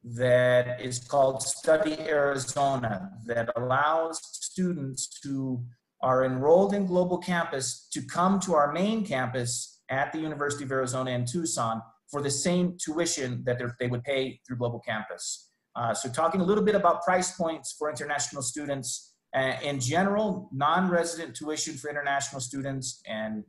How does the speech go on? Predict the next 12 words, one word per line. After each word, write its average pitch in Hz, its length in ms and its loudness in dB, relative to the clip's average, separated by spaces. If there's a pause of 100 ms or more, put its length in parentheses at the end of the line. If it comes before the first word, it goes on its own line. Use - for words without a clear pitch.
and 110 140 -4
non-resident 120 600 0
students, 120 420 -8
if 104 140 -16
you're 107 80 -14
from 107 160 -10
California 180 1000 0
or 135 140 0
you're 135 120 -4
from 127 200 -6
Chile, 123 560 -2
this, 123 200 -8